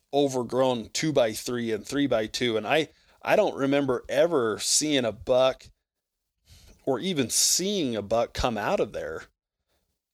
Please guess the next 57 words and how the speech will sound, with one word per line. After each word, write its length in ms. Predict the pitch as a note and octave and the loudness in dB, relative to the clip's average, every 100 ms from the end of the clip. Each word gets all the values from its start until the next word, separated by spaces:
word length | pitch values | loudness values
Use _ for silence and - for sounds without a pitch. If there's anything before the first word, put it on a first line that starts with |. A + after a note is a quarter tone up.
| _ | _
that 240 | C3 C#3 - | 0 2 2
had, 300 | D#3 D#3 D3 | 2 4 4
like, 160 | C3+ | 2
a 60 | B2 | 0
bunch 260 | C3+ C#3 - | 0 0 0
of 60 | C3 | -2
extra 340 | C#3 - G#2+ | -4 -4 -2
stickers 520 | - - D#3+ C#3+ A#2 | -2 0 -2 -2 -4
and 140 | G#2 - | -6 -6
kickers 420 | C#3+ - A#2+ G2+ | -4 -4 -6 -6
and 140 | G#2+ | -8
mass 360 | A#2 A#2 A#2 - | -6 -4 -4 -6
and 120 | G#2+ | -4
trash, 400 | - A#2 A#2 - | -2 0 0 -2
right? 240 | A#2 B2+ | 0 0
Like 220 | B2 A#2+ C#3 | -2 -4 -4
you 80 | |
would 160 | B2 A2+ | -4 -2
see 360 | - C3+ C3 B2 | -2 0 0 0
in, 140 | A2+ | 0
like, 300 | G#2+ G#2 - _ _ _ _ _ _ | -2 -4 -8 _ _ _ _ _ _
you 200 | C3+ C3+ | -6 -4
know, 340 | A2+ G#2+ G#2 G2 - _ _ - C#3+ | 0 0 0 -4 -14 _ _ -18 -10
southern 520 | C#3 - C#3 C3+ A#2 | -4 2 4 4 2
Utah 560 | G#2+ B2 C3 - A2 G2+ | -2 -2 0 2 2 2
type 320 | - A#2+ G#2 | 0 0 0
areas 640 | G#2 A2+ A2 A2 G#2 G2+ G#2+ | -2 -2 -2 -2 -2 -4 -4
or, 300 | G#2 G2+ - _ - | -4 -4 -8 _ -4
you 80 | D3 | 2
know, 80 | |
Wyoming, 600 | A#2 A2+ B2+ D3+ D#3+ A#2 | 2 4 4 4 2 -2
right? 220 | A2+ C3+ C3 | 0 0 0
We've 180 | C#3+ | 0
got 180 | D#3 B2+ | 2 2
that 160 | A2+ A2 | 0 -2
genetic 480 | A#2+ A#2 A#2+ A#2 - | -4 -2 -2 -2 -2
here 220 | C3 A#2+ | -2 -2
in 100 | G#2+ | 0
Wyoming, 520 | G#2+ A#2 B2 A2+ A2 | -2 0 -2 -4 -6
right? 300 | G#2+ B2 - | -4 -4 -6
Think 340 | - C3 A#2 | -10 -10 -6
of 180 | A2+ G2+ | -6 -4
some 240 | - B2+ A#2+ | -4 -4 -2
of 60 | |
those 200 | A2 G2+ | -4 -4
big 400 | G#2 A2+ A2 B2+ | -8 -10 -8 -6
bucks 300 | G#2+ A2+ - | -4 -4 -6
that 100 | A2+ | -10
have 80 | A2 | -10
been 160 | G#2+ G2 | -12 -10
killed 280 | A2+ A2 | -6 -4
over 200 | G#2+ G2+ | -4 -6
the 80 | F#2+ | -10
years 300 | G2 G#2+ F#2+ | -10 -8 -10
and 80 | F#2+ | -12
they're 80 | F#2 | -12
just, 260 | F#2 - | -10 -12